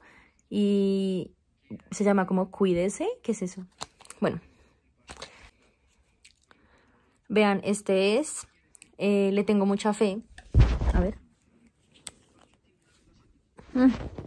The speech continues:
Huele, <sighs> huele deliciosísimo.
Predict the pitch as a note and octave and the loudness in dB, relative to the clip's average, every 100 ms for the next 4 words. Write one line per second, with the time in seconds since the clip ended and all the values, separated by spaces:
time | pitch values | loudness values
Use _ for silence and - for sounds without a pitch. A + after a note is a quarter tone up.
0 | - - - - _ _ - A3+ A3 G#3+ | -16 -20 -20 -20 _ _ -2 0 2 2
1 | G#3 - - - - - _ _ _ _ | -2 -10 -20 -20 -20 -20 _ _ _ _
2 | _ _ C#4 E4+ F4 D#4+ - - - _ | _ _ 0 2 0 -2 -6 -16 -20 _
3 | A3+ A3+ A3 G#3+ A3 A3 A3+ - B3 - | 4 4 4 2 0 2 -2 -2 -4 -2
4 | C#4+ A#3+ A3 G#3 G#3 D#4+ | -6 -2 -2 0 -2 -4